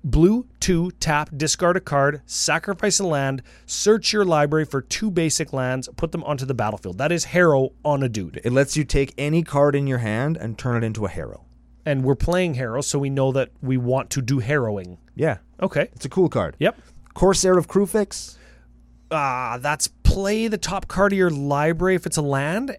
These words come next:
Speaker 1: and landfall, gain a life.
Speaker 2: Yes.
Speaker 1: Yeah.
Speaker 2: Coiling Oracle.
Speaker 1: Reveal the top card of your library if it's a land, goes onto the battlefield. If it's a non-land, you put it into your hand.
Speaker 2: Simic. Beanstalk Giant.
Speaker 1: B S G.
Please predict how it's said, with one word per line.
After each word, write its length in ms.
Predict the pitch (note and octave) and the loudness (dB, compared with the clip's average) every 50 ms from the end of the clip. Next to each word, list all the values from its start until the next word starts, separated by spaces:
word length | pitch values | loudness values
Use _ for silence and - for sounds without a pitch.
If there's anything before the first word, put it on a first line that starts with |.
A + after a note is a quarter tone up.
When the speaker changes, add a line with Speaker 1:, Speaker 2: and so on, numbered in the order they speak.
| - | -8
Speaker 1:
and 360 | - D3 D3+ D3+ D3 D3 - - - _ - - _ _ _ - _ _ _ - | -6 -4 -2 -2 -2 -4 -6 -10 -16 _ -20 -20 _ _ _ -20 _ _ _ -6
landfall, 560 | D3+ C#3 C#3 D3 D3 D#3 E3 - - D#3+ D#3 | -2 0 2 2 2 2 0 0 0 0 0
gain 220 | C3 C#3 D3 C#3 | 0 0 0 0
a 40 | B2+ | 0
life. 300 | A#2 G#2 F2 - - - - | -2 -2 -4 -8 -14 -12 -6
Speaker 2:
Yes. 320 | F#2+ F#2+ - - - - - | -4 -4 -4 -4 -8 -8 -4
Speaker 1:
Yeah. 140 | C3 - - - _ _ _ _ _ _ _ _ _ _ _ _ _ _ _ | -2 -2 -2 -4 _ _ _ _ _ _ _ _ _ _ _ _ _ _ _
Speaker 2:
Coiling 320 | - - D#3+ D#3 D3+ C#3+ B2+ | 0 2 4 4 4 2 0
Oracle. 480 | C3 D3+ D#3+ E3+ - F3+ F3+ F3+ F3 - - - - - | 2 2 2 2 2 0 0 0 -2 -6 -12 -20 -12 -6
Speaker 1:
Reveal 360 | E3 D3+ E3 E3+ D#3+ F#3+ G3 | 2 4 4 6 6 6 6
the 60 | G3 F#3 | 6 4
top 220 | - F#3 F#3 - | 2 0 -2 2
card 160 | - F3+ F3 F3 | 2 2 4 4
of 40 | |
your 180 | E3 D#3+ D#3 C#3+ | 4 4 2 0
library 560 | C#3 C3+ D#3 D#3 D#3 D#3 D3 D3+ D#3 D3+ D3 | -2 -2 0 2 2 2 2 2 2 2 2
if 120 | C#3+ - C#3+ | 0 -2 -4
it's 100 | B2+ C#3+ | -4 -4
a 40 | |
land, 300 | C3+ C3+ C3+ C3+ C3+ C3+ B2+ | -2 0 0 0 0 0 0
goes 140 | C3 B2+ B2+ | 0 0 0
onto 100 | B2+ B2 | -2 -2
the 60 | A#2+ | -2
battlefield. 380 | A#2+ B2 B2 A#2+ - - B2+ B2 | -2 -2 -2 -2 -2 -2 -2 -2
If 80 | A#2+ A#2+ | -2 -4
it's 100 | G#2+ - | -6 -6
a 60 | A#2+ | -4
non-land, 340 | A#2+ A#2+ A#2+ A#2 A#2 A#2 A#2 | -2 -2 -2 -2 -2 -2 -4
you 60 | G#2+ | -4
put 160 | - - A#2+ | -4 -6 -6
it 60 | - - | -4 -6
into 140 | B2 - A2+ | -8 -6 -6
your 60 | G2 | -4
hand. 220 | A2+ B2 F2 - - | -4 -4 -4 -6 -10
Speaker 2:
Simic. 580 | - - - - F#2+ G#2+ G2+ E2+ - - - _ _ - _ - | -14 -14 -8 -6 -4 -4 -4 -4 -8 -12 -18 _ _ -20 _ 0
Beanstalk 480 | D3+ F3 F#3+ F3 - - B2+ G#2+ G#2+ | 2 4 4 2 2 0 0 0 0
Giant. 640 | - A2+ F#2+ E2 C#2+ C#2 - - - B2 A2 G#2 A#2 | -2 -2 -4 -4 -4 -8 -12 -12 -12 -12 -10 -6 -2
Speaker 1:
B 500 | - G3 G#3+ A3+ A#3+ B3+ C4+ D4+ C4 - - | 0 2 2 4 2 2 2 0 -2 -4 -4
S 460 | D#3+ F3 G3+ A3+ - - - - - - - | -2 0 0 2 2 2 0 -2 -4 -8 -8
G. 540 | A2+ A#2 D#3 E3+ F#3+ G3+ E3+ A#2 E2+ - | -4 -2 0 0 2 0 0 -2 -4 -8